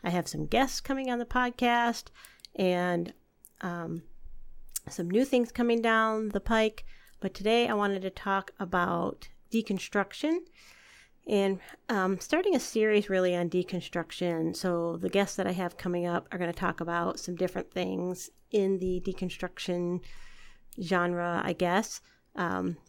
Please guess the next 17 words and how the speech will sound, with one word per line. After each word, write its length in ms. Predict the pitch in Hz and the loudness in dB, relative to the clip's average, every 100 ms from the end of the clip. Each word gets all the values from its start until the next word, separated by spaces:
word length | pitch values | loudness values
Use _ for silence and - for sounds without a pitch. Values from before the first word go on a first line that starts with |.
| _ _ - | _ _ -12
if 140 | - | -6
you 60 | 185 | -2
wanna 160 | 175 | -2
put 180 | 170 196 | 0 0
it 80 | 190 | 2
in 80 | 185 | 0
that 200 | 175 - | -2 -4
category, 720 | 185 175 180 175 175 175 - | -4 -4 -2 -2 0 -2 -2
I 80 | 175 | -4
ha-, 220 | 175 - | -4 -4
we're 100 | 185 | -4
gonna 240 | 185 180 175 | -2 0 -2
talk 240 | - 180 | -2 -4
about 320 | 175 170 - - | -2 0 -2 -2
inerrancy 640 | 196 - 190 190 180 180 | -2 0 -2 -2 -2 -6
of 80 | 170 | -6
Scripture, 720 | - 262 262 254 233 226 226 | -2 -2 0 0 2 0 -2